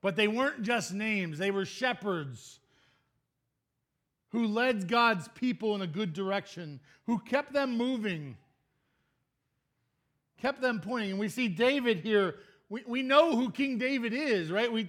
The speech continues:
we talk about the top, what, two, three, four people, uh, the, the names that stick out, right? Abraham and,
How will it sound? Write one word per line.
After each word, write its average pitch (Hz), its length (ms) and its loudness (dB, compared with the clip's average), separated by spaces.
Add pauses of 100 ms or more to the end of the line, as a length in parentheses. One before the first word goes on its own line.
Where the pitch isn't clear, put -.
we 214 100 -4
talk 247 220 -2
about 240 280 0
the 214 120 -4 (400)
top, 233 320 4
what, 196 380 -4
two, 214 240 0
three, 214 320 -4
four 214 340 -4
people, 220 680 -4 (340)
uh, 180 380 -2 (520)
the, - 120 -12 (100)
the 190 100 -4
names 233 380 0
that 208 160 -4
stick - 340 -4
out, 208 360 6
right? 196 220 -2
Abraham 196 760 -2
and, 139 200 -10